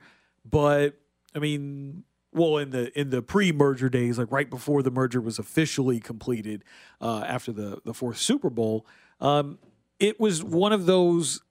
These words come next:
situations where the team was great for a while, and then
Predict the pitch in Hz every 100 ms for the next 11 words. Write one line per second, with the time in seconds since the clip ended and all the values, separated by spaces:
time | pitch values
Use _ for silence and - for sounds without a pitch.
0 | - - 196 - 165 160 165 - 165 160
1 | 131 131 143 143 135 135 131 - _ -
2 | - 226 208 127 156 185 185 - 156 151
3 | 156 156 156 151 160 139 143 143 220 226
4 | 220 220 220 208